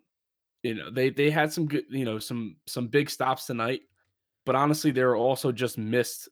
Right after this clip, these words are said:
opportunities, missed shots from the Clippers. It's not like they're getting legitimate stops where it's like, "All right, hey, this guy's hunkering down on defense, has his heels, you know, into the court, and he's sliding, you know, and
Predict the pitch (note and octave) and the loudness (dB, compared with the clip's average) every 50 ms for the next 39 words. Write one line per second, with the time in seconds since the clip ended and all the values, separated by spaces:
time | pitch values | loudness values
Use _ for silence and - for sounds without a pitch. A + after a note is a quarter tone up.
0 | _ _ A#2+ A2+ A2+ - G2 - - A#2+ A#2 A#2 A2+ A2+ G#2+ G2+ A2+ A#2 A#2 - | _ _ -2 -2 -2 -4 -12 -6 -4 -2 -2 0 0 -2 -2 -2 -2 -2 -2 -2
1 | - - B2 A2+ A2 G#2+ - - A2+ G#2 G2 - - A2 G2+ - F#2+ F2 F2 - | -2 -2 0 0 0 -2 -4 -8 -12 -12 -12 -10 -10 -10 -8 -8 -12 -16 -14 -16
2 | - - _ _ _ _ _ _ _ _ - A#2+ - - C3+ C#3+ D3 D3 D#3 D3 | -18 -20 _ _ _ _ _ _ _ _ -14 -14 -6 0 2 2 4 6 4 4
3 | C#3+ - - C3 B2+ B2+ B2 A#2 A#2 A2+ - _ _ _ _ _ - B2+ B2+ B2+ | 4 2 0 4 4 4 4 4 0 -2 -6 _ _ _ _ _ -2 0 2 2
4 | C3 B2+ A#2+ A#2 A2 G2+ - _ _ _ A#2 A2+ A2 G#2+ G2 A2+ A#2+ B2 A#2 A#2 | 2 2 0 -2 -4 -6 -10 _ _ _ -8 -6 -6 -6 -4 -2 0 0 2 0
5 | A#2+ G#2+ - _ _ _ - - - - A2+ A2+ G#2+ F#2+ G2+ - - - - - | -2 -2 -4 _ _ _ -10 -8 -4 0 0 0 0 0 -4 -8 -12 -14 -10 -8
6 | A2 A2 G#2+ G#2 G#2 G2+ G2 - _ _ _ _ _ _ _ _ - A#2 G#2+ A2+ | -6 -4 -2 -2 -2 -2 -4 -8 _ _ _ _ _ _ _ _ -10 -8 -2 0
7 | C3 B2+ A#2+ A2+ A2 G#2+ A#2+ G#2+ G#2 B2 C3 B2 - - B2+ B2 B2 A2+ - - | 2 2 2 0 0 0 -2 0 2 2 0 0 0 0 2 2 2 2 0 0
8 | B2 B2 A#2+ - B2 A#2 A#2 A2 A#2 A#2 A#2 A#2 A#2 A2 G#2+ G#2 G#2 A#2 A#2 A2+ | 0 0 0 0 0 0 0 2 2 2 4 4 2 2 0 0 -2 -2 -4 -2
9 | - - A2+ A2 G#2 - - - A#2 A2+ G2+ A2 G#2+ - - B2+ C3 C3+ C3 B2+ | -4 -4 -4 -4 -4 -6 -6 -6 -4 -4 -6 -8 -14 -6 -2 2 4 4 4 4
10 | B2 - - - _ _ _ _ _ _ _ _ A2+ A#2 A2+ A2 - A#2+ B2+ B2 | 2 0 -4 -12 _ _ _ _ _ _ _ _ 0 0 0 2 0 0 -2 0
11 | - C#3+ B2 A#2 - - - C3+ C3 B2 A#2 - - A2+ A2 A#2 A#2+ A#2 G#2+ G2 | 0 -2 -4 -4 -4 -4 0 2 4 4 2 2 -2 -4 -2 0 0 -2 -2 -6
12 | G#2+ - - - - - C3 A#2+ A#2 A#2+ B2 A#2+ A#2 A2 G#2 - G2+ A#2+ A2 G#2 | -12 -10 -8 -6 -4 0 2 4 4 4 4 2 0 -2 -4 -6 -6 -4 -4 -2
13 | G2 G2 G#2 G#2+ G#2+ G#2 - A2+ A#2 A2 G#2 G2 | -2 -4 -4 -4 -6 -6 -8 -8 -8 -8 -10 -12